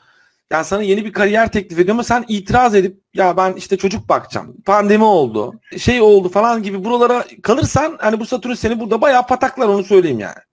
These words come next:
Satürn mesela Kova burcuna giriyor. Jüpiter'inden Venüs'üne trine ilk yedi derecede. Bak Uranüs'ünden de olumlu veriyor sana. Yani burada bir mistik dörtgen var. Yani cillop gibi. Burada tabii ki yani a-, hepimizin bir kare açısı var. Her zaman derim yani burasında, burada gezegeni olan kişiler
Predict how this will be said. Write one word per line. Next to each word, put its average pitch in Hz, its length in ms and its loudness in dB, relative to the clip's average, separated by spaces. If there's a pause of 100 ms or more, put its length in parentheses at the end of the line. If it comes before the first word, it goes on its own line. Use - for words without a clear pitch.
Satürn 214 320 0
mesela 226 260 -4
Kova 214 280 2
burcuna 170 260 -2
giriyor. 123 200 0
Jüpiter'inden 170 680 -2
Venüs'üne 190 420 0
trine 233 360 0
ilk 196 220 -6
yedi 208 220 0
derecede. 190 420 0
Bak 160 120 0 (100)
Uranüs'ünden 226 640 0
de 220 40 2
olumlu 226 400 2
veriyor 135 260 4
sana. 175 280 -10 (460)
Yani 156 220 0
burada 185 240 4
bir 208 80 0
mistik - 400 -4
dörtgen 147 420 0
var. - 180 -4 (220)
Yani 139 200 -2
cillop 185 380 0
gibi. 131 120 -14
Burada 123 240 -2
tabii 180 260 -4
ki - 100 -2
yani 233 200 0 (360)
a-, - 260 0
hepimizin 285 500 2
bir 349 80 2
kare 262 220 4
açısı 135 340 -2
var. 101 160 0 (180)
Her 214 200 0
zaman 180 320 2
derim 170 260 0
yani 135 260 -2
burasında, 147 920 -4
burada 190 180 0
gezegeni 147 480 0
olan 151 340 2
kişiler - 560 -8